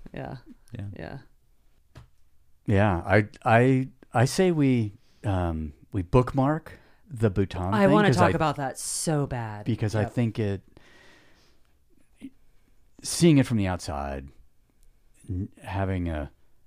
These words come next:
Speaker 3: it, I, I think it merits more.
Speaker 1: Yes, same.
Speaker 2: I completely agree.
Speaker 1: Yep.
Speaker 3: Yeah.
Speaker 2: Yeah.
Speaker 1: Yeah.
Speaker 2: There, there are experiences, and then there are the ones that redefine us.
Speaker 1: Yeah.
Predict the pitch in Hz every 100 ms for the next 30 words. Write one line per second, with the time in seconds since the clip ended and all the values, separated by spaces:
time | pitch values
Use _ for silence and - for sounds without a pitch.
0 | _ _ _ _ _ _ - - _ -
1 | 135 - - - - 185 - 151 135 120
2 | 120 110 98 85 - - - - 90 78
3 | 69 65 - 147 120 - - - _ -
4 | - - 95 95 95 90 73 71 67 73
5 | - - 90 73 73 - - 82 76 -
6 | - - - 107 107 92 - - 123 117
7 | 104 - 110 107 107 110 117 123 - -
8 | _ _ _ _ _ _ _ 92 98 95
9 | 92 87 82 80 76 78 - 73 67 -
10 | _ _ - - - 87 78 69 67 62
11 | - 101 - 143 151